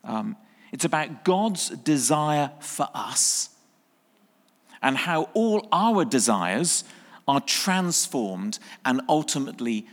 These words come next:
satisfied in his amazing presence. Um, so the diocesan vision for growing disciples wider, younger and deeper is not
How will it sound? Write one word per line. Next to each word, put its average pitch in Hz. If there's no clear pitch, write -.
satisfied -
in 120
his 127
amazing 107
presence. -
Um, -
so 147
the 151
diocesan 196
vision 139
for 147
growing 156
disciples 123
wider, 143
younger 131
and 113
deeper 104
is 139
not 208